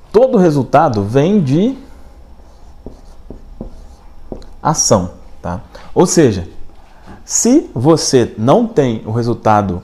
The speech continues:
financeiro que você gostaria hoje, é porque você não faz algo que precisaria fazer, ou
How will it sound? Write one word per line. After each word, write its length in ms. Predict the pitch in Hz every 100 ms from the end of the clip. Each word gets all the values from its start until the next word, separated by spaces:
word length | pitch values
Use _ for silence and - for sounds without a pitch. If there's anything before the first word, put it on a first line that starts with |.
| -
financeiro 720 | - 139 143 120 - 160 113
que 120 | -
você 480 | 101 107 - 107 92 - - 98
gostaria 460 | 127 - 104 104
hoje, 380 | 107 165 107 90 - - - - -
é 100 | 175
porque 320 | 202 190 185
você 460 | 190 190 175 196 185
não 400 | 147 165 226 - -
faz 920 | - - 156 170 240 - - - - - - -
algo 540 | 139 143 160 185 208 -
que 120 | 160
precisaria 400 | 156 147 143 147
fazer, 420 | 156 147 107 95 - -
ou 400 | 156 214 139